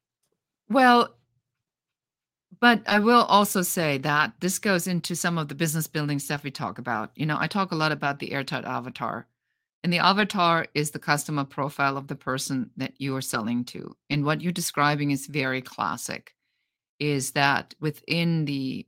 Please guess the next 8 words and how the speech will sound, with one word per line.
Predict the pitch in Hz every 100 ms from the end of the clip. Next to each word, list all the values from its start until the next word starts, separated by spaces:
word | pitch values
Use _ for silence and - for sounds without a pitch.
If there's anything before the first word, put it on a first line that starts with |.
| _
pandemic, | 156 147 143 135 131
the | 143
aftermath | - 143 143 139 135
of | -
the | -
pandemic, | - 127 131 135 135 120 117 -
the | - 127 123 123 - _ _ _ _ _
reevaluation | 160 165 143 135 139 156 147 139 139 170 135